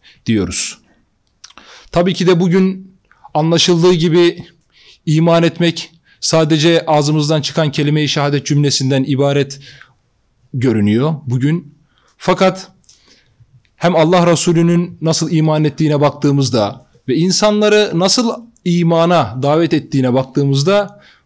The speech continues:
maalesef günümüzden çok daha farklı bir şekilde uygulamalarını görüyoruz.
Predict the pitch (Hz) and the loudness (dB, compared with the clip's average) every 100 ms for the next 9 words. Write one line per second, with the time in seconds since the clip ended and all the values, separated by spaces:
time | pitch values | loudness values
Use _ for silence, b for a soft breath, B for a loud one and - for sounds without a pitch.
0 | _ 131 156 151 - 139 147 139 139 131 | _ -2 0 -2 -2 -4 -2 0 0 0
1 | 156 151 165 - 135 131 131 123 127 117 | -4 -4 -6 -6 -6 -4 -6 -4 -4 -4
2 | 104 117 127 113 110 104 101 101 135 107 | -4 -2 0 0 0 0 0 0 -2 -2
3 | 92 87 80 - - | -2 -2 -4 -10 -16